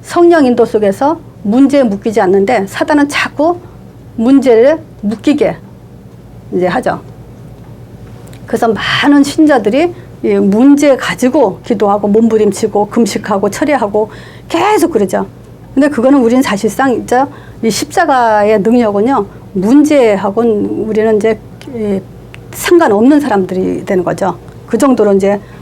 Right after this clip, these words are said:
축복된 사람들이죠. 자, 세 번째 이제, 어, 선택과 요 결정을 성령 인도받는 것이 아니라 내 마음대로 하게. 자, 그래서 지금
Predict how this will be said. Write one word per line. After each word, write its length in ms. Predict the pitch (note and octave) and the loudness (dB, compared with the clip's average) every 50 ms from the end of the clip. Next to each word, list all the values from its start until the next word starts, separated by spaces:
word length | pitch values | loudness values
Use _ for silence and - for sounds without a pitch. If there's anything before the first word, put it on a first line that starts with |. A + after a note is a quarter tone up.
| - - - | -20 -18 -14
축복된 460 | - - - - E4 C#4+ - - A3 | -14 -8 -4 -2 -2 -2 -2 -4 -4
사람들이죠. 600 | G3 G#3 G3 F#3 F3 F#3+ F#3 F3 G#3 G#3+ C#4 D#4 - - - - - - - | -2 -2 -4 -4 -4 -6 -4 -2 -2 -2 -2 -4 -6 -12 -18 -20 -20 -14 -6
자, 140 | - G3+ | -4 -4
세 160 | G3 - - D4+ | -2 0 0 0
번째 380 | C4+ C4+ A#3 G#3 - A3+ G#3 | 2 0 0 0 0 2 2
이제, 320 | G3 G3 F#3+ A3 B3+ D4 D4+ D4+ - - - - - - - - | 2 2 2 2 2 2 0 -4 -10 -20 -20 -20 -20 -20 -8 -4
어, 180 | G#3 G3+ G3 G3 | -2 0 0 -2
선택과 720 | G3 - - E4+ E4 E4 E4 D4 - - B3+ C4+ D#4 F4 F4+ - - - - - - - - - - - - - - | -2 0 0 0 2 2 0 -2 -2 -2 0 0 0 -2 -4 -8 -14 -20 -20 -20 -20 -20 -20 -20 -20 -20 -14 -4 -2
요 140 | A3 G#3 G3+ | -2 -2 0
결정을 640 | - G#3 A3 B3 A#3+ - A#3 G#3 A#3 B3 A3 F#3+ - - - - - - - - - - - - - - - - - - - - - - - - - | 0 0 0 0 0 0 0 0 0 0 0 -2 -4 -10 -18 -20 -20 -20 -20 -20 -20 -20 -20 -20 -20 -18 -18 -18 -18 -20 -20 -20 -20 -20 -20 -20 -16
성령 420 | - - - F4+ F4 F4 E4+ C#4+ | -12 -2 2 4 4 4 4 4
인도받는 420 | A#3 A3+ - - - G#3+ G3 G3+ G3+ | 2 2 2 2 2 2 2 2 2
것이 200 | G3 F#3+ F#3+ - F#3 | 0 -2 -2 -4 -4
아니라 340 | D#3+ F3+ F#3 F#3+ B3 D#4+ - - - - - - - - | -2 -2 -2 0 -2 -2 -4 -8 -16 -20 -20 -18 -12 -6
내 320 | A#3 G3+ F#3+ G#3+ A#3+ B3+ | -2 0 2 2 4 4
마음대로 420 | A#3+ G#3 - E3+ F#3 - F#3 F3 | 2 2 2 0 0 -2 -4 -6
하게. 320 | - - - - F3+ E3+ - - - - - - - - - - - - - - - | -6 -6 -6 -6 -8 -12 -12 -16 -20 -20 -20 -20 -20 -20 -20 -20 -20 -20 -20 -20 -8
자, 160 | - F#3+ G3+ | -6 -4 -2
그래서 320 | - C4+ C4+ A#3+ - C4 C4 - - - - - - | 0 0 0 2 0 -2 -4 -6 -14 -20 -20 -20 -16
지금 260 | - - C4+ A#3+ C#4 | -6 -4 0 2 2